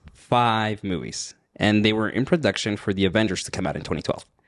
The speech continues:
There, th-, there really is no evidence if Green Lantern was going to be the starting point of cinem-,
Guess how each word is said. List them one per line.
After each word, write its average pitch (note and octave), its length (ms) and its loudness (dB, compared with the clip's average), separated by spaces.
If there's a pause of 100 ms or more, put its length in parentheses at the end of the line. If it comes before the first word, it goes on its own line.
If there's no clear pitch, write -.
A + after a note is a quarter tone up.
(680)
There, C#3 180 4
th-, - 260 -12
there D3+ 140 4
really F#3+ 360 6
is G3+ 140 4
no G3+ 200 4
evidence G3 560 4
if D3 160 4
Green D3+ 180 6
Lantern D#3+ 340 6
was F#3 140 4
going G3 220 6
to - 100 -2
be F#3+ 140 6
the F#3 80 6
starting F#3+ 280 4
point G3 220 4
of F#3+ 80 4
cinem-, F3 280 2